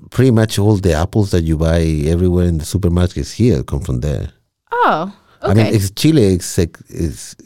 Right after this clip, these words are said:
Speaker 1: e-, export and produce a lot of vegetables and fruit for, for
Speaker 2: Mm, okay.
Speaker 1: what we have quite a lot and grows is different kinds of avocados.
Speaker 2: Okay.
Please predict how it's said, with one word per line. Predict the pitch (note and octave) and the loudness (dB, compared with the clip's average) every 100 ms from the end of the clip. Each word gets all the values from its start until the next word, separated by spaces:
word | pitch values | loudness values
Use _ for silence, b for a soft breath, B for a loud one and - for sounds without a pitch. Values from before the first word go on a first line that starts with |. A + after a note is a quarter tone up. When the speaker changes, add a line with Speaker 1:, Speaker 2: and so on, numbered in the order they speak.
| _ _ _ _ _ _ _ _ _ _ _ | _ _ _ _ _ _ _ _ _ _ _
Speaker 1:
e-, | - D#2+ - | -4 -4 -4
export | F2 - - G#2 A2 F2 | -10 -10 0 2 2 0
and | D#2+ D2 - | -2 -2 -2
produce | D2+ F#2 - | -2 0 0
a | D2 | 0
lot | D#2+ | 0
of | D#2+ - D2+ | -2 -4 -6
vegetables | C#2+ C#2+ - - C2 - | -4 -4 -6 -6 -6 -6
and | - | -10
fruit | - A#2 - | -8 -8 -8
for, | - - - - | -14 -14 -14 -2
for | |
Speaker 2:
Mm, | C#4 A3+ A3+ | 0 0 -2
okay. | G#3+ F#3 B B B | -4 -8 B B B
Speaker 1:
what | A2+ A2 | 2 4
we | A#2 | 4
have | F#2+ B2+ B2+ - - _ _ _ _ _ | 4 2 0 -4 -16 _ _ _ _ _
quite | - A2+ G#2 | 2 2 4
a | |
lot | F#2 G2 G2 | 4 4 4
and | E2+ | 0
grows | D#2 E2+ F2+ - - - | 0 0 0 -2 -16 -8
is | - - - - _ _ _ _ | -6 -6 -12 -20 _ _ _ _
different | G2 F2+ E2 | -2 0 0
kinds | - E2 | 2 0
of | D2+ | 0
avocados. | C#2 C2 - D2 D#2+ F2+ - - _ _ _ - | -6 -6 -4 -2 -2 -4 -6 -20 _ _ _ -14
Speaker 2:
Okay. | D#4+ F#3+ G#3+ | -8 -6 -8